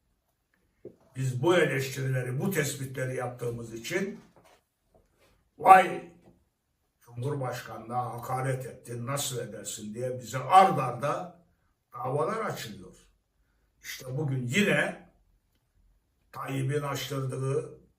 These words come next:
bir davanın iddianamesi geldi. P T T sabah eve getirdi. Neymiş?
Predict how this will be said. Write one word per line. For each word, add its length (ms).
bir 240
davanın 640
iddianamesi 880
geldi. 600
P 180
T 220
T 400
sabah 600
eve 240
getirdi. 560
Neymiş? 840